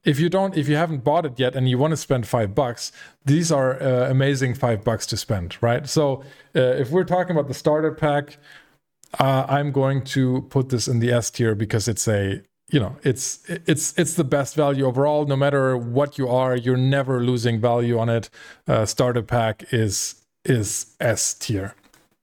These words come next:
How many skill points in it? Two hundred fifty thousand. They're two hundred fifty,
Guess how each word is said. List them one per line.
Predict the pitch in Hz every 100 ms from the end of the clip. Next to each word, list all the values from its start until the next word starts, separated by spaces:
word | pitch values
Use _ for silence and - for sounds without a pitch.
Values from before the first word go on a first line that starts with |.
| - - -
How | 156
many | 160
skill | 156 170 165
points | 165 160
in | 175 196
it? | 226 - - -
Two | 165
hundred | 151 135
fifty | 139 -
thousand. | 113 107 95 107 - _ _ _ _ _ - -
They're | 127
two | 104 143
hundred | 120 -
fifty, | 110 110